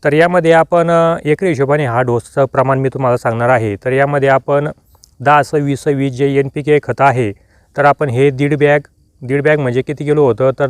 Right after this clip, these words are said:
ते पंच्याहत्तर किलो आपण इथे वापरायचं आहे आणि त्याच्या जोडीला चोवीस चोवीस झिरो जे खत आहे ते आपण फक्त पंचवीस किलो म्हणजे अर्धी बॅग इथे घ्यायची आहे. एक बॅग मित्रांनो अजिबात घ्यायची नाही, दोन्ही मिळून आपल्याला दोन बॅगी तयार करायच्या आहेत. तर यामध्ये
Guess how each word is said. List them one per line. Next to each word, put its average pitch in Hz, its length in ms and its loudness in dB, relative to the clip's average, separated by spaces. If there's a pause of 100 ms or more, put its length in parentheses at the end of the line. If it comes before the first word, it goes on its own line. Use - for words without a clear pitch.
(120)
ते 143 60 0
पंच्याहत्तर 147 500 -2
किलो 139 200 -2
आपण 135 220 0
इथे 127 140 -2
वापरायचं 123 400 0
आहे 127 280 0 (360)
आणि 135 200 -4
त्याच्या 170 200 0
जोडीला 175 480 2
चोवीस 175 300 -4
चोवीस 175 160 -2
झिरो 131 220 2
जे 143 180 -2
खत 120 160 -8
आहे 135 260 2
ते 147 140 -6
आपण 143 180 -2
फक्त 131 220 -6
पंचवीस 156 460 -4
किलो 160 220 2
म्हणजे 139 220 0
अर्धी 139 300 2
बॅग 139 160 0
इथे 139 180 0
घ्यायची 117 280 -2
आहे. 127 300 0 (600)
एक 147 180 2
बॅग 151 160 2
मित्रांनो 151 320 0
अजिबात 151 220 0
घ्यायची 127 260 -2
नाही, 143 320 -2 (120)
दोन्ही 139 240 0
मिळून 143 200 2
आपल्याला 143 280 -2
दोन 143 160 2
बॅगी 139 260 0
तयार 135 160 0
करायच्या 131 360 0
आहेत. 120 200 -2 (560)
तर 131 80 -6
यामध्ये 147 600 2